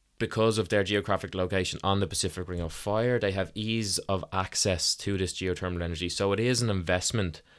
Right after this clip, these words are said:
for less developed countries like the Philippines. Just to discuss some g-, disadvantages, it's always good to kind of show you're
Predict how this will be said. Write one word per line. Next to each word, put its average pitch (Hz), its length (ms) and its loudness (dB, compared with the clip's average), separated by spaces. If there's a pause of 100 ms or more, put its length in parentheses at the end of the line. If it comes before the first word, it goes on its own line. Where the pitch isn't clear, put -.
(160)
for 104 680 4 (300)
less 101 320 2
developed 95 400 0
countries 92 340 -4
like 85 140 -2
the - 40 -14
Philippines. 82 640 -6 (440)
Just 139 220 0
to 170 80 0
discuss 131 360 0
some 98 200 2
g-, 98 320 -2
disadvantages, 123 840 2 (200)
it's 113 200 -4
always 117 360 2
good 113 260 4
to - 80 -4
kind 98 220 -2
of 85 60 -4
show 95 240 2
you're 90 360 0